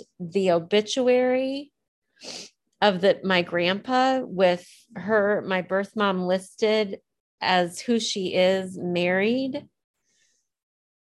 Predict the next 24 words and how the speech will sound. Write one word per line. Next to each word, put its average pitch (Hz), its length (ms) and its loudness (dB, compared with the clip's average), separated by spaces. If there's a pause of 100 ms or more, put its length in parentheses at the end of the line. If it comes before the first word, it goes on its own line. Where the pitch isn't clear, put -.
(120)
and 208 160 4
it 196 160 0
sounded 196 560 2
like 202 240 2
my 220 200 4
name, 254 540 2 (840)
I 214 140 4
would 220 160 2
have 202 120 0
n-, 202 340 -4
I 202 140 4
wouldn't 196 420 -2
have 185 240 -6
been 180 180 2
able 180 300 0
to - 160 -8
connect 180 480 -4
it. - 200 -6 (100)
Do 220 100 0
you 226 60 2
see 262 180 -2
what 240 80 6
I 220 100 4
mean? 220 420 2